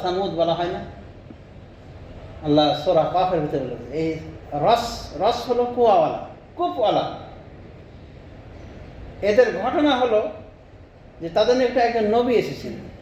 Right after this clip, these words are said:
তো নবী সবসময় বলতেন যে, "ঈমান আনো আল্লাহর উপরে, আখিরাতের উপরে ঈমান আনো।" এক কথায় ঈমানের বিষয়গুলির কথা বলতেন আর ভালো কথা বলতেন যে, "তোমরা এইভাবে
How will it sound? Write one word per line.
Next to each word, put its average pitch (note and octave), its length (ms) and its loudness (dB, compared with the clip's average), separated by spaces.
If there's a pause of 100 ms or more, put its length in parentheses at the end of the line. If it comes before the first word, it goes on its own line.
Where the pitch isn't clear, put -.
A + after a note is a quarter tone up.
(100)
তো G3 80 -10
নবী A3+ 260 -2
সবসময় A3+ 420 0
বলতেন G3+ 420 2
যে, F3 240 -2 (180)
"ঈমান F#3 260 0
আনো E3+ 200 2
আল্লাহর D#3+ 400 2
উপরে, D3+ 440 -2 (260)
আখিরাতের D3 440 -2
উপরে D3 280 -2
ঈমান D3+ 260 4
আনো।" C#3+ 380 -2 (680)
এক D3+ 120 -10
কথায় E3+ 360 2
ঈমানের G3 360 2
বিষয়গুলির F3+ 640 2 (400)
কথা D3+ 220 -2
বলতেন D#3+ 340 0
আর E3+ 80 2 (360)
ভালো G#3 220 0
কথা D#3 180 0
বলতেন B2+ 360 -6
যে, C3+ 100 -10
"তোমরা D#3 320 2
এইভাবে D3+ 420 0